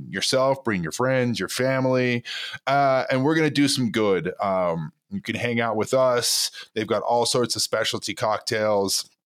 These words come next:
and we are going to raise money, uh, or not money, but sorry, warm clothes and non-perishable food donations for the,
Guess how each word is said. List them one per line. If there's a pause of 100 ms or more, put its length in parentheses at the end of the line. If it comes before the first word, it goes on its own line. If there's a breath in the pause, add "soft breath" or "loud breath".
(580)
and
we
are
going
to
raise
money,
uh, (540 loud breath)
or
not
money,
but
sorry,
warm
clothes
and
non-perishable
food
donations
for
the,